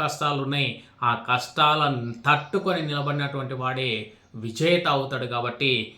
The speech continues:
ఈ కష్టాలన్నింటినీ పక్కకు పెట్టి మీ పుస్తకాలపై యుద్ధం చేయండి. పుట్టుకతోనే పూలవనం కాదు జీవితం, ప్రతి మొక్కను నువ్వే నాటాలి,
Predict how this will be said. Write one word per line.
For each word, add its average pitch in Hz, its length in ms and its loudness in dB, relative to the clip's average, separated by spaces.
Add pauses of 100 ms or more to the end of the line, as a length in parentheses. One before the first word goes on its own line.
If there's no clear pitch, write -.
(160)
ఈ 131 220 -4
కష్టాలన్నింటినీ 143 1300 -2 (200)
పక్కకు 170 400 -4
పెట్టి 135 480 -2
మీ 131 140 -2
పుస్తకాలపై 143 840 -2
యుద్ధం 123 380 -6
చేయండి. 120 600 -6 (260)
పుట్టుకతోనే 175 680 0
పూలవనం 160 680 0
కాదు 143 380 2
జీవితం, 147 560 -2 (260)
ప్రతి 143 260 -2
మొక్కను 147 460 0
నువ్వే 170 360 2
నాటాలి, 151 800 2